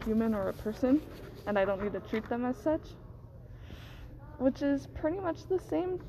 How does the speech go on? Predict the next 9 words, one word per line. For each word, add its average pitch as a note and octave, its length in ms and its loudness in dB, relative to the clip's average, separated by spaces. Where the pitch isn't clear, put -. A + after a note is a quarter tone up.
same E4 280 2
thing E4 280 0
that C4+ 160 4
happens A#3+ 500 0
with A#3+ 160 -4
Frankenstein A#3+ 840 2
and A3 220 0
his A3+ 200 -4
monster. A3+ 600 0